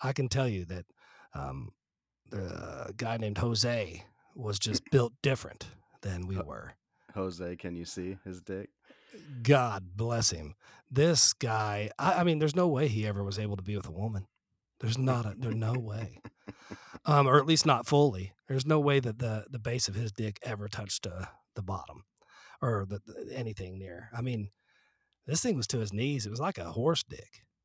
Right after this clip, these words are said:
Speaker 1: It was real horse cock. This guy was big. I enjoyed it a lot.
Speaker 2: <laughs>
Speaker 1: Um, uh,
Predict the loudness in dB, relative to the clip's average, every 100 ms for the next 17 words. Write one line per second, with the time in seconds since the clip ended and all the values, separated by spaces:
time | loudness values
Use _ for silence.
0 | _ _ -8 -4 0 -2 -4 -12 -2 0
1 | 0 -2 -4 -6 -6 -12 -14 -20 _ _
2 | _ -6 -4 -2 -2 -4 -6 -10 -10 -10
3 | -10 -12 -20 _ -4 0 2 2 2 2
4 | -2 -8 -14 _ _ _ _ -4 -2 0
5 | -2 -4 -10 -10 -14 -14 -16 -16 -20 _
6 | _ -10 -8 -8 -10 -14 -20 _ _ _
7 | _ _ _ _ _ _ 0 2 2 0
8 | -4